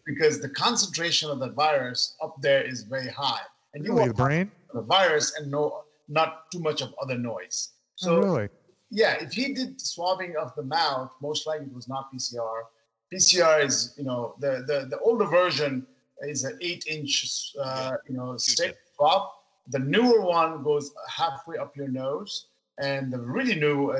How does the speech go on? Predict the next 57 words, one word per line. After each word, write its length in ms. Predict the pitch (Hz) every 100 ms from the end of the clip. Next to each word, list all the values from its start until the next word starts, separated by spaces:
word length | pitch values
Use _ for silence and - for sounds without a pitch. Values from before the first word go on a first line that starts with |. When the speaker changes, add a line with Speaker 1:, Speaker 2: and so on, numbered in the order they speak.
| 131
Speaker 1:
recent 500 | 123 131 151 - 143
ones 300 | 131 127 120
is, 180 | - 120
like, 200 | 117 117
just 220 | 127 -
in 80 | 117
the, 220 | 110 110
you 80 | 120
know, 260 | 113 110 104
surface 460 | - - 135 117 110
of 80 | 104
your 80 | 113
nose. 500 | 135 123 113 - - _ 165
Speaker 2:
Would 80 | 170
Speaker 1:
So 140 | -
Speaker 2:
it 40 |
work 200 | 170 170 -
better 160 | 160
if 80 | 170
they 120 | 165
use 140 | 156 135
dental 280 | 147 156 160
floss? 500 | 175 175 180 - - _ _ _ -
Speaker 1:
<laughs> 580 | - - - - -
Why, 280 | - 151 170 -
where 160 | 143 147
does 160 | 147
the 80 | 127
dental 260 | 120 156 143
floss 240 | 123 110
come 220 | - 104
in? 100 | 101 _ _ -
Speaker 2:
I 40 |
don't 100 | 190
know. 180 | 139 131 127
It 60 |
goes 340 | 170 147 - -
into 160 | 170 156
your 100 | 127
teeth. 340 | 117 143 113 131
That 120 | 135
might 160 | 117
be 100 | 113
better. 360 | 104 101 101 101 _
It's 100 | -
a 40 | 170
Speaker 3:
Or 0 |
in 40 |
Speaker 2:
thought. 240 | 139 95 92
Speaker 3:
your 120 | 143
case, 320 | 156 123 -
mental 280 | 123 151 131
floss. 580 | - 101 87 87 - - _ _
Speaker 2:
<laughs> 520 | 151 - - - - - - - - - - - - - - - - - _ - _ - - - 127 160
Keep 180 | - 147
going, 240 | 160 131 117
Sanjay. 540 | 113 113 107 110 104